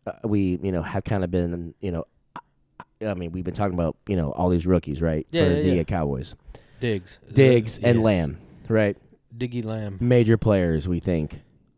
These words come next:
Speaker 2: They've, they've had really good camps. Really good.
Speaker 1: I
Speaker 2: All I
Speaker 1: mean
Speaker 2: hear is, like,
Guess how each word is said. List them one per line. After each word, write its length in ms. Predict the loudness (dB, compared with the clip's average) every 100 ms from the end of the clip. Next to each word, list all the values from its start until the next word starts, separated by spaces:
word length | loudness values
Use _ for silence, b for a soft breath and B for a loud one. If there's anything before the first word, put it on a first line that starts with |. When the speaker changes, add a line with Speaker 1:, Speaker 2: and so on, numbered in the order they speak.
| _ _ _ _
Speaker 2:
They've, 240 | 2 2 2
they've 300 | -2 0 2
had 180 | 2 0
really 360 | 0 0 0
good 220 | -2 -6 -6
camps. 420 | -8 -8 -10 -12
Really 680 | -10 -4 -2 -2 -4 -6 -6
good. 420 | -6 -6 -6 -12 -18 _
Speaker 1:
I 80 | -2
Speaker 2:
All 40 | 6
I 20 |
Speaker 1:
mean 120 | 8 8
Speaker 2:
hear 200 | 6 2
is, 160 | -2
like, 220 | -4 -6